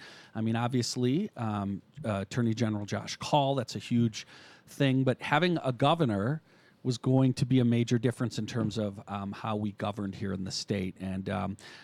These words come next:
uh, shout out to the Wisconsin Examiner, who, by the way, is looking for a journalist. If you wanna get a job working for a kick butt, uh, journalism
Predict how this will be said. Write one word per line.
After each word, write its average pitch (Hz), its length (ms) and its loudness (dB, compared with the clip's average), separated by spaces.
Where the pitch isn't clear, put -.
uh, 101 140 -2
shout 131 240 2
out 123 120 2
to - 80 -6
the 117 60 0
Wisconsin 117 540 0
Examiner, 120 540 4
who, 151 100 6
by 156 160 6
the 180 100 4
way, 170 500 4
is 127 200 0
looking 143 280 4
for 135 180 2
a 127 40 2
journalist. 120 560 0
If - 100 -6
you 107 80 2
wanna 113 240 0
get 113 140 -4
a 101 60 -2
job 113 360 0
working 104 300 -4
for 104 260 -4
a 95 240 -2
kick - 520 -2
butt, - 480 2
uh, 110 140 -2
journalism 110 840 0